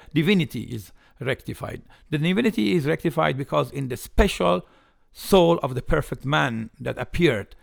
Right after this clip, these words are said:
all the lessons, uh, are there in the perfect form. So it is very interesting way of combining Christianity, Islam, the Baha'i faith,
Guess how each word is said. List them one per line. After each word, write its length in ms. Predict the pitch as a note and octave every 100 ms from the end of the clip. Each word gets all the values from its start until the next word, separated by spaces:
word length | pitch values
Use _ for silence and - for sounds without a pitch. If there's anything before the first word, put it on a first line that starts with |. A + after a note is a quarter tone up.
| _ _ _ _ _
all 360 | E3+ F3+ F3 D#3+
the 120 | B2+
lessons, 640 | C#3+ B2 - - - - _ _ _ _ _ -
uh, 560 | B2+ B2 B2 A#2+ A2 -
are 180 | G#2+ C#2+
there 200 | E2+ - _ _ _ _
in 80 | A#2+
the 80 | A2
perfect 420 | A#2 - - -
form. 160 | - -
So 200 | - D#3+
it 120 | E3+
is 140 | A3 D#3
very 340 | D3 G3 A3
interesting 600 | G#3 - F3+ - F#3 G3+ - - _ -
way 240 | C3 E3+
of 180 | E3+ -
combining 880 | - D3 B2+ F3 A#3+ G#3+ G3+ G3 G#3+ - _ _ -
Christianity, 680 | - D#3 - F3+ G3 - F#3
Islam, 500 | D3+ - D#3+ F#3 E3+
the 80 | D3
Baha'i 340 | D3 D#3+ F3+
faith, 360 | - F3+ F3